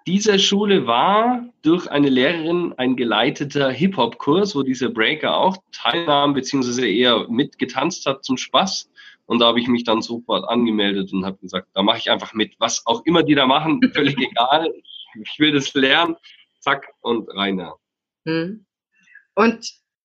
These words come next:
Speaker 2: wie lange hast du getanzt, bevor du festgestellt hast, dass du das auch als Tanzlehrer machen möchtest?
Speaker 1: Oh, lang,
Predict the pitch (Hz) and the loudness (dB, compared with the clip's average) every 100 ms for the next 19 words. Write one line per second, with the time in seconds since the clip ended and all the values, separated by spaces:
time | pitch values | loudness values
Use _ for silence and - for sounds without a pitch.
0 | _ - 156 165 262 311 311 277 262 - | _ -20 -14 2 4 6 6 4 2 -2
1 | 190 190 - 202 240 - _ 190 - 196 | -2 -2 0 -2 -2 -6 _ -18 -6 0
2 | 202 196 196 196 190 190 - 196 185 208 | 0 2 2 4 2 0 -6 -6 -4 -6
3 | - 196 190 190 190 - 185 - 190 185 | 0 -2 2 -2 -2 -10 -14 -6 -2 -2
4 | 185 180 175 - 196 - 160 151 160 156 | -4 -8 -10 -14 -14 -2 0 0 -4 -4
5 | 160 165 - - _ _ _ _ _ _ | -8 -8 -20 -20 _ _ _ _ _ _
6 | _ _ _ _ _ _ _ - 110 98 | _ _ _ _ _ _ _ -4 0 2
7 | 98 113 - | 2 0 -2